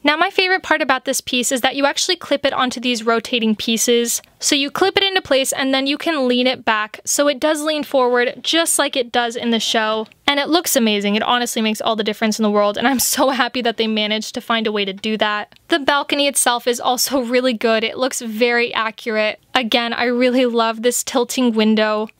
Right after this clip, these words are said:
And we also have the little fire escape here in the front. Notably, we also <laughs> have Paolo's cat from the episode, the one with the blackout.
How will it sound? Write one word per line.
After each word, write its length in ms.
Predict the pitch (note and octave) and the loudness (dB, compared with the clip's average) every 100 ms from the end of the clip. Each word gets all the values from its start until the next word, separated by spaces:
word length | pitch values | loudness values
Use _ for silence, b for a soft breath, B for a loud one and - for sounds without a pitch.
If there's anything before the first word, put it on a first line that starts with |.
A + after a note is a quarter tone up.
| - | -4
And 120 | C#4 | -2
we 100 | C#4 | 2
also 320 | D#4 F4+ - | 2 0 0
have 300 | D4 B3+ B3 | 0 0 0
the 100 | C4 | -2
little 160 | B3+ B3 | 0 -2
fire 340 | - A#3 A3+ | -2 -2 0
escape 380 | A3+ - A#3+ A#3+ | -4 -2 -4 -4
here 240 | - B3 | -2 0
in 140 | A#3+ A3+ | 0 -2
the 80 | A3 | -4
front. 580 | - B3+ B3+ C4 - - - | 0 -2 0 -6 -8 -10 0
Notably, 500 | C#4+ D4 C#4+ C#4+ C#4+ | 2 2 2 2 2
we 160 | C4 | 0
also 360 | B3+ C#4+ C#4+ E4+ | 2 0 2 2
<laughs> 120 | D4+ | 2
have 220 | D4 C#4+ | 0 -2
Paolo's 540 | - C#4+ C#4 C4+ B3+ - | -4 -2 0 0 0 -4
cat 360 | - A#3 A3+ | -2 -2 -2
from 220 | - A#3+ A#3 | -4 -4 -2
the 140 | A#3+ | -2
episode, 400 | A3+ - - A#3 | -4 -2 0 0
the 80 | A3+ | 0
one 220 | A3+ A3+ | 0 0
with 140 | C4 | -2
the 80 | - | -4
blackout. 760 | G#3 A3+ G#3+ A3 A3 G#3 G3+ | -4 0 0 0 -2 0 -2